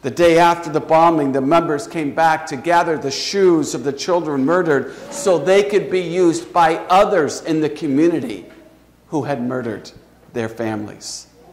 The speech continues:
And as they washed the walls of the blood, the secular report said, the walls of agony pierced the silence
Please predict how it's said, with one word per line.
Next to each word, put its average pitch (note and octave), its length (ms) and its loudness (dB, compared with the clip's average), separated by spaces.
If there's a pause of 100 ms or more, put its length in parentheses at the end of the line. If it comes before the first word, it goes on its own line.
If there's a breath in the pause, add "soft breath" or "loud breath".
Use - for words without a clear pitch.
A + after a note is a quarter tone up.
(340 soft breath)
And F#3 180 4
as F3+ 180 2
they F3 140 2
washed F3+ 420 2
the D#3 80 -2
walls F3+ 400 4
of D3 120 -6
the D3 60 -2
blood, E3+ 360 2
the C#3+ 80 -8
secular F3 480 -4
report C#3 500 -2
said, C#3+ 680 0 (260 loud breath)
the F3+ 140 2
walls F#3+ 480 4
of C#3 180 -4
agony F3 500 2
pierced G3 520 -4
the D#3+ 80 -10
silence F3 800 -4